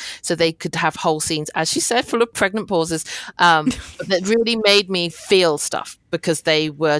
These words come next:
Speaker 1: doing so much of their acting through emoting and through their body language and through the way their eyes moved or the
Speaker 2: Hmm.
Speaker 1: way they looked and then looked down. And,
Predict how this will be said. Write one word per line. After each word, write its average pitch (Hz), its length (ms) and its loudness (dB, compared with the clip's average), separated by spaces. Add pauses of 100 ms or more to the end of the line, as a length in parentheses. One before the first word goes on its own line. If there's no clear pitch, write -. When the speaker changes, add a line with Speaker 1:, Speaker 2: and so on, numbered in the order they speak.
Speaker 1:
doing 156 320 0
so 160 380 0
much 151 300 -6
of 143 140 -6
their 147 240 -2
acting 135 500 -6
through 131 500 -6
emoting 135 760 -6
and 139 100 -10
through 147 140 -12
their 143 160 -4
body 131 380 -8
language 120 500 -8 (300)
and 143 120 -8
through 147 140 -6
the 143 100 -6
way 135 320 -2
their 131 300 -4
eyes 127 340 -6
moved 127 480 -8
or 120 360 -8 (440)
the 208 200 -2
Speaker 2:
Hmm. 151 40 0
Speaker 1:
way 160 100 2
they 147 120 -2
looked 139 540 -4
and 151 140 -4
then 139 140 -4
looked 135 200 -6
down. 120 520 -4
And, 139 460 -6